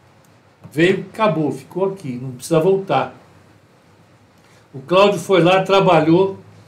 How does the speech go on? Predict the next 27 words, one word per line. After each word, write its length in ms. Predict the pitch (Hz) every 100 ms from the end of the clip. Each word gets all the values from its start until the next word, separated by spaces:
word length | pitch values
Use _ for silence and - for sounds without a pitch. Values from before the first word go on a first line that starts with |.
| _ _ _
trabalhou 380 | 156 156 170 202
na 100 | 190
linha 220 | 170 175
de 100 | 160
montagem 600 | 156 147 139 160 156 143
da 100 | 139
Mitsubishi, 920 | 139 143 - - 117 160 175 170 - - - - - - - - - _ -
da 140 | 143
Honda 560 | 127 160 175 160 123 120
ou 160 | 147 139
da 140 | 139
Toyota, 680 | 135 165 156 160 180 185 185 - - - _ _ _ _ _ _ _ _ _ _ _ _ _ _ _ _ _ _ _ _ -
mandou 440 | 160 180 160 202
o 20 | 196
dinheiro 320 | 170 175 165
pra 200 | 165 147
cá, 420 | - 160 180 170 - _ _ _ _ _ _ _ _ _ _ _ _ _ _ _ _
ponto, 380 | 196 208 185 -
acabou. 500 | - 202 143 131 123 - _ _ _ -
Provavelmente 500 | 156 156 147 151 170
ele 60 |
não 80 | 160
pede 240 | 147 143
o 20 | 135
dinheiro 240 | 135 135
de 60 | 135
volta. 300 | 110 104